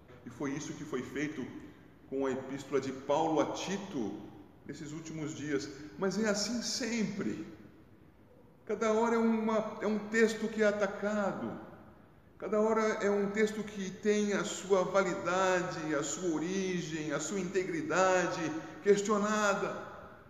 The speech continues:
Há séculos é assim e continuará sendo.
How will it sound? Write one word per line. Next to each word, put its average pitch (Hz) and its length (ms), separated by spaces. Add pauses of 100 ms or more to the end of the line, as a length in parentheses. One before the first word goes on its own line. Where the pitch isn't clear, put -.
(140)
Há 233 100
séculos 233 960
é 117 80
assim 113 460 (540)
e - 60
continuará 233 560
sendo. 226 600